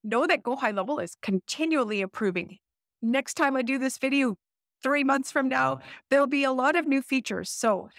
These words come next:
if you're thinking about joining Go High Level, I'm your gal, and it could very well be time,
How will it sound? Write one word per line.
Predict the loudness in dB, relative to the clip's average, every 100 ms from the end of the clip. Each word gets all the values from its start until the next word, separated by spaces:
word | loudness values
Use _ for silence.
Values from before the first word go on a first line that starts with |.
| _
if | -2
you're | 0 2
thinking | 0 -2 0
about | 2 0 0
joining | 2 2 2
Go | -2
High | -2 -2
Level, | -2 -4 -8 _ -2
I'm | 2
your | 2
gal, | 4 4 4 0 -8 _
and | 2 2 0 -4
it | -8
could | -2 -2 0
very | -2
well | 4 4
be | 4 0 -2
time, | 0 2 4 2